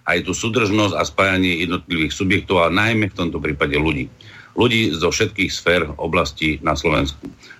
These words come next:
Či sú to odborníci, inteligencia, alebo aj, dá sa povedať, bežný každý jeden občan. Takže naozaj táto štruktúra je. O, prečo nie sú všetky informácie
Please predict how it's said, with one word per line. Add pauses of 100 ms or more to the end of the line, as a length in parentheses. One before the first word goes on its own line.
(100)
Či
sú
to
odborníci,
inteligencia, (320)
alebo
aj,
dá
sa
povedať,
bežný
každý
jeden
občan. (560)
Takže
naozaj
táto
štruktúra
je. (480)
O,
prečo
nie
sú
všetky
informácie